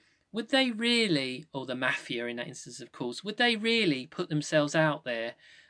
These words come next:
and all the main players on the public forum and then film it for everyone to see? Now, as, as I said before, I know some people think, "Well, that's them being brazen in their approach to try and bamboozle the public."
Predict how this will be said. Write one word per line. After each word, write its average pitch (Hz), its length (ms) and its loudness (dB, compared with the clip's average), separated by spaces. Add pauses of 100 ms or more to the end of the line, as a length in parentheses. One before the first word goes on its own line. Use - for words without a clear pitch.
and 143 140 0
all 156 140 8
the 151 100 4
main 143 260 2
players 131 600 2
on 135 120 -6
the 131 80 -6
public - 440 -4
forum 117 640 -2
and 131 120 -4
then 135 180 -2
film 135 420 0
it 110 260 -6
for - 180 -6
everyone 123 400 -4
to 123 100 -8
see? 113 480 -2 (840)
Now, 214 240 4
as, 226 180 -6
as 202 160 -2
I - 20 -8
said 202 280 -2
before, 175 460 0 (260)
I 175 60 -4
know 175 120 4
some 175 260 0
people 160 260 0
think, 156 240 0
"Well, 147 120 0
that's 147 260 2
them 139 220 0
being 135 260 -4
brazen 135 680 0 (360)
in 135 160 -8
their 127 260 0
approach - 840 2 (140)
to 160 100 -14
try 131 300 0
and 120 100 -2
bamboozle 123 640 -4
the 117 80 -8
public." 151 440 0